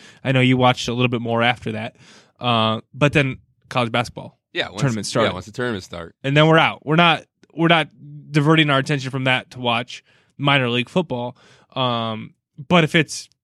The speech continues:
Speaker 1: July or whatever, that middle where it's only baseball, pretty much, right? 'Cause
Speaker 2: Yep.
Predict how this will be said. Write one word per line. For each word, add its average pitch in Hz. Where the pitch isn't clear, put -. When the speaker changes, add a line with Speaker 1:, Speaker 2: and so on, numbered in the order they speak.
Speaker 1:
July 127
or 120
whatever, 127
that 131
middle 160
where 127
it's -
only 175
baseball, 120
pretty 131
much, 113
right? 120
'Cause 135
Speaker 2:
Yep. -